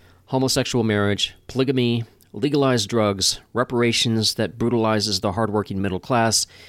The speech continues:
teachers' unions, C R T, forced vaccinations, open borders, incompetent at best government schools, business killing taxes and regulations,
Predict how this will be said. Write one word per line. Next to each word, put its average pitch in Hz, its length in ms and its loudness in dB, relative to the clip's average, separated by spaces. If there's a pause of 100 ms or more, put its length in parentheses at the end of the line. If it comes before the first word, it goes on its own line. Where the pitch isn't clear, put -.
(320)
teachers' 151 400 2
unions, 131 480 0 (140)
C 147 240 0
R 135 140 4
T, 110 440 0 (300)
forced 147 480 0
vaccinations, 117 840 0 (100)
open 131 300 0
borders, 107 560 0 (440)
incompetent 135 800 -2
at 110 180 -2
best 127 360 0
government 120 280 0
schools, 101 480 -2 (540)
business 131 360 0
killing 120 300 -2
taxes 117 460 0
and 104 100 -2
regulations, 104 760 0